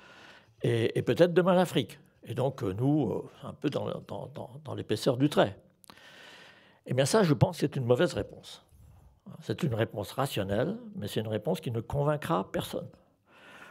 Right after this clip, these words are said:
Donc, euh, voilà, ça, je, je, je voulais évoquer ce, ce, ce sujet-là, parce que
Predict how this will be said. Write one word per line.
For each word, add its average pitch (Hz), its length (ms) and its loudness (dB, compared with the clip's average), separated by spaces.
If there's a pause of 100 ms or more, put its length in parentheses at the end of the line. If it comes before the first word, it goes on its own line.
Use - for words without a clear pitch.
(180)
Donc, 147 360 2
euh, 127 380 10
voilà, 127 300 6
ça, 113 280 -2
je, 110 200 0
je, 117 100 -4
je 147 320 0
voulais 151 220 4
évoquer 175 340 6
ce, 131 220 2
ce, 107 240 -2
ce - 200 -8
sujet-là, 107 640 0
parce - 140 -6
que 117 120 0